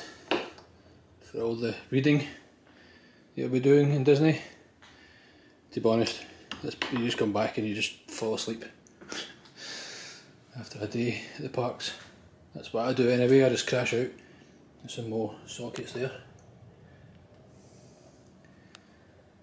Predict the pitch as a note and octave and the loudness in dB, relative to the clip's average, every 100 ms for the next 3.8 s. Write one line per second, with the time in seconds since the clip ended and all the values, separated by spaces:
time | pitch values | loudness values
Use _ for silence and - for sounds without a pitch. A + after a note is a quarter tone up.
0 | _ _ - - - G2+ G2+ G#2 G#2+ F#2+ | _ _ -20 -20 -16 -8 -2 0 0 0
1 | G#2 - - - - - - - - - | -2 -2 -10 -20 -20 -20 -20 -20 -20 -20
2 | - - - - - - - - - - | -20 -20 -20 -20 -20 -20 -20 -20 -20 -20
3 | - G2+ G#2 G2+ G#2+ G#2+ G#2+ | -12 -8 -6 -6 -6 -6 -6